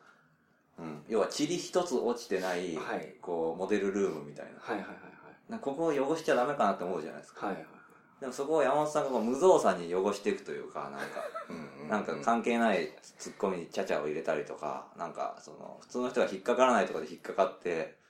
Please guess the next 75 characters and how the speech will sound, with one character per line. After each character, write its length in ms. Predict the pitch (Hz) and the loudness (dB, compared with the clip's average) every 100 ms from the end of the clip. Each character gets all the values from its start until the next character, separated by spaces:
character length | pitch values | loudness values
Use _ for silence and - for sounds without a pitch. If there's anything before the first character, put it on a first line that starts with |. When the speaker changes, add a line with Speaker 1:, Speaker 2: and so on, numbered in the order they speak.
| _ - | _ -4
Speaker 1:
な 120 | - | -2
ん 40 | |
か 100 | - | -2
そ 120 | - | -2
こ 160 | 101 135 | 6 8
を 80 | - - | 6 2
延 140 | 117 117 | 4 4
々 100 | 113 | 4
広 240 | 117 107 104 | 8 8 8
げ 40 | |
て 60 | 104 | 6
っ 120 | 95 | 6
た 100 | - | 6
り 60 | - | 6
と 80 | - | 4
か、 360 | 90 87 - - - - - | 4 4 2 -6 -16 -14 -14
<laughs> 380 | - - - - | -16 -20 -18 -12
な 80 | 120 | -8
ん 140 | 165 190 | -2 2
で 80 | 175 | 4
そ 140 | 175 | 8
ん 40 | |
な 60 | 175 | 8
こ 120 | 175 | 8
と 60 | 147 | 8
言 100 | 123 | 8
う 40 | |
ん 60 | 107 | 8
だ 80 | 92 | 6
よ 80 | |
み 80 | 87 | 6
た 120 | 85 | 2
い 60 | 80 | 0
な、 100 | 85 | -2
こ 440 | - 90 82 82 - - - - | 0 2 2 0 -8 -20 -18 -2
う、 40 | |
Speaker 2:
あ 20 | 139 | 2
ー。 440 | 127 123 117 113 | 4 4 2 2
Speaker 1:
と 60 | 104 | 2
こ 60 | |
ろ 60 | 90 | 6
が 100 | 90 | 6
あ 60 | |
っ 120 | 90 - | 4 0
て、 340 | 98 85 69 | 0 0 4
で 120 | 202 226 | 6 8
も 140 | 151 | 6
そ 140 | - | 4
れ 120 | 180 190 | 4 6
が 160 | 196 | 6
い 80 | 180 | 4
い 20 | |
ん 120 | 165 98 | 2 0
だ 100 | 90 | 2
と 100 | 87 | 0
思 100 | 82 | -2
う 20 | |
ん 20 | |
で 60 | 71 | -8
す 20 | |
よ。 80 | - 95 - | -14 -14 -2
ち 80 | |
ょ 140 | 139 139 | 2 2
う 20 | |
ど 100 | 139 | 2
い 80 | 117 | 2
い 20 | |
バ 120 | 78 | 0
ラ 160 | 76 76 | 0 -4
ン 60 | |
ス 80 | 76 | -10
と 80 | 65 | -14
い 80 | 64 | -14
う 40 | |
か。 280 | - 65 | -12 -12